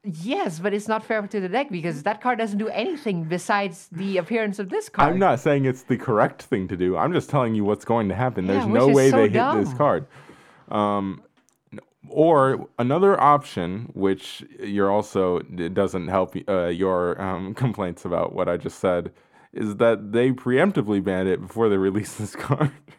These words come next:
Speaker 2: uh, which is also a possibility, and they've shown that they're willing to do that before.
Speaker 1: Yeah, but
Speaker 2: So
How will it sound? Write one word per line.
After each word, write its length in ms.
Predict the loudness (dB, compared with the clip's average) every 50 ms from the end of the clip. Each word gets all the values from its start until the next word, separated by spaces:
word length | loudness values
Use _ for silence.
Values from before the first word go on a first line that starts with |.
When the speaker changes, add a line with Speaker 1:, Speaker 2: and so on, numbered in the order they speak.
| _ -20 -18 -18 -18 -18 -18 -18 -18 -20 -14 -8
Speaker 2:
uh, 200 | -6 -6 -6 -4
which 280 | -2 0 0 0 -2
is 160 | -4 -4 0
also 320 | 2 2 2 2 2 0 -2
a 40 | 0
possibility, 680 | 0 -2 -2 -2 -4 -4 -2 -2 0 0 0 -2 -2 -4
and 160 | -6 -4 -2
they've 200 | -2 -2 -2 -4
shown 300 | -4 -2 -2 -2 0 -2
that 100 | -2 -2
they're 160 | 0 0 0
willing 300 | 0 0 0 0 -2 -4
to 100 | -6 -6
do 140 | -4 -4 -2
that 180 | -2 -2 -4 -4
before. 400 | -8 -12 -12 -12 -12 -12 -12 -16 _ _ -16
Speaker 1:
Yeah, 200 | -14 -14 -14 -16 -18 -20 -20
but 40 | -4
Speaker 2:
So 460 | 0 2 2 2 2 0 0 -2 -4